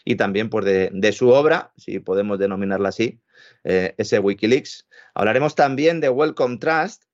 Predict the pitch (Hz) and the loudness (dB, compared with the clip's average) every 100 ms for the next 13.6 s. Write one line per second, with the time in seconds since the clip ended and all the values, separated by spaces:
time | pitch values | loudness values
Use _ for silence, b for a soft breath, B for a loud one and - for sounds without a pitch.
0 | _ - 104 98 98 95 113 104 110 127 | _ -10 -4 -4 -2 -2 -2 -2 2 0
1 | 123 - 143 - 120 110 110 104 113 101 | -2 -2 -2 2 0 2 0 -2 -4 -6
2 | 113 123 117 120 113 107 110 104 107 113 | -2 -4 0 0 0 -2 0 0 0 -4
3 | - 104 101 104 113 110 104 123 135 143 | -2 -2 0 0 0 0 0 0 0 0
4 | 98 - - 113 110 107 131 113 135 127 | -2 -4 -4 -2 -2 -2 -2 0 0 0
5 | 135 139 101 - 113 107 104 110 110 95 | -2 -2 -4 0 0 0 2 2 2 -2
6 | _ B B B 101 107 101 104 117 117 | _ B B B -2 -2 0 2 2 -2
7 | 104 123 - 113 101 98 110 113 107 98 | 0 0 0 0 2 0 0 0 0 -2
8 | 123 175 151 170 - B B - 113 123 | 0 2 2 -2 -6 B B -6 0 2
9 | 110 107 120 110 104 107 101 95 131 139 | 2 0 0 0 2 0 -2 -2 2 2
10 | 127 113 127 104 101 127 135 98 104 98 | 2 0 -2 -2 -2 -4 -4 -4 -2 0
11 | 95 104 107 98 90 98 165 143 131 131 | 0 0 0 0 2 2 0 0 2 2
12 | 101 104 101 131 120 113 113 101 98 95 | 2 0 -2 -2 -2 -4 -8 -6 -2 -2
13 | 90 85 147 135 123 - | -2 -2 -2 0 -4 -6